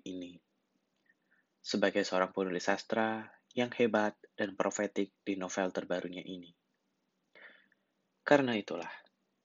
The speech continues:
ketika taksi yang ditumpangi Henry melewati arah jembatan Bengkong, ya, memang dia tak punya mobil, hanya sepeda motor yang nampaknya menjadi cibiran bagi keluarga Suryo Supeno. Lalu,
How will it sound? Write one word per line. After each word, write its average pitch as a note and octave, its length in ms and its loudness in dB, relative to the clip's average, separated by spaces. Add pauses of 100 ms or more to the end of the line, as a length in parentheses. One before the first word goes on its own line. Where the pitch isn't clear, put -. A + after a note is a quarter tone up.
(460)
ketika G#2+ 320 4
taksi - 400 6
yang A#2+ 80 6
ditumpangi F#2+ 480 -2
Henry G2 480 0
melewati F2 400 -6
arah A#2+ 240 4
jembatan F2+ 480 -8
Bengkong, F#2 480 -4 (1120)
ya, F2+ 160 -8 (720)
memang - 180 -14
dia F2+ 140 -2
tak F2+ 160 -4
punya F2 160 -4
mobil, G2 400 0 (480)
hanya G2+ 160 -2
sepeda G2+ 320 0
motor G#2+ 400 2 (160)
yang G2+ 180 -2
nampaknya F#2+ 400 0
menjadi G2 320 0
cibiran G#2 460 0
bagi F2+ 160 -4
keluarga F2+ 320 -2
Suryo F2 320 -2
Supeno. F#2+ 500 -2 (1120)
Lalu, A#2 400 6